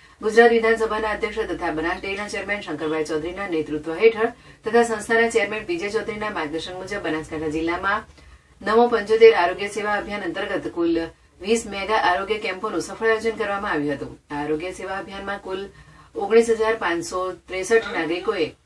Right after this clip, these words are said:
આરોગ્ય સેવાઓનો લાભ લીધો હતો, જેમાંથી અગિયાર હજાર બસો દસ પુરુષો અને આઠ હજાર ત્રણસો ત્રેપન સ્ત્રીઓ સામેલ હતા.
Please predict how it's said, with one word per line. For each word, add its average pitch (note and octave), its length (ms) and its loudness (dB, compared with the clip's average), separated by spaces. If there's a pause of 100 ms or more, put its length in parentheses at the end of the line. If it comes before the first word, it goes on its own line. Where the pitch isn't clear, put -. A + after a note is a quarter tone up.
(240)
આરોગ્ય A3+ 340 6
સેવાઓનો A3+ 360 4
લાભ G#3+ 260 -2
લીધો D#3+ 240 -2
હતો, D#4+ 180 2
જેમાંથી F#3 640 -4 (260)
અગિયાર A3+ 300 8
હજાર A3+ 180 6
બસો A3+ 240 -6
દસ G3+ 240 -8
પુરુષો G3 320 -6
અને F#3+ 180 -4
આઠ G3 200 -2
હજાર G#3+ 240 -6
ત્રણસો F3 340 -6
ત્રેપન F3 320 -6
સ્ત્રીઓ F#3+ 300 -6
સામેલ D3+ 380 -4
હતા. D3+ 280 -6